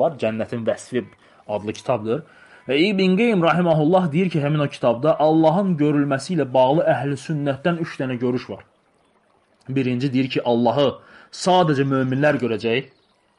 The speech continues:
Allah subhanahu wa ta'ala bizləri onlardan etsin. İkinci,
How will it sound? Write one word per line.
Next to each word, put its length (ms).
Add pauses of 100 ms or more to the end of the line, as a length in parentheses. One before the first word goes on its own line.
(340)
Allah 180
subhanahu 420
wa 40
ta'ala 280
bizləri 280
onlardan 400
etsin. 340 (920)
İkinci, 600